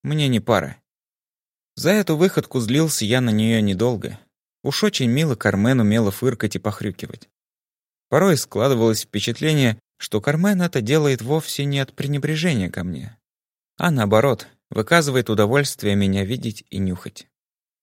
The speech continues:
Особенно ее выдавал этот чувственный взгляд, который она в один момент виртуозно меняла на безразличный. Все это давало надежду, что однажды наша своеобразная дружба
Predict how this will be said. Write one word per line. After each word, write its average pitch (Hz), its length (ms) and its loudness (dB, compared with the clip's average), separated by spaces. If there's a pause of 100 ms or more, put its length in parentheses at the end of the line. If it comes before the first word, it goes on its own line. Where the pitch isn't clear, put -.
(300)
Особенно 165 480 0
ее 135 400 0
выдавал 131 480 2
этот 127 280 -2
чувственный 127 560 -4
взгляд, 117 580 -6 (300)
который 151 380 4
она 131 180 2
в 107 60 -2
один 117 260 0
момент 107 360 2
виртуозно 110 560 2
меняла 98 380 0
на 98 120 0
безразличный. 95 840 -4 (680)
Все - 180 -2
это 147 200 2
давало 101 340 4
надежду, 127 640 0 (360)
что - 240 -2
однажды 135 580 0 (120)
наша 151 300 -2
своеобразная 101 760 2
дружба 101 500 0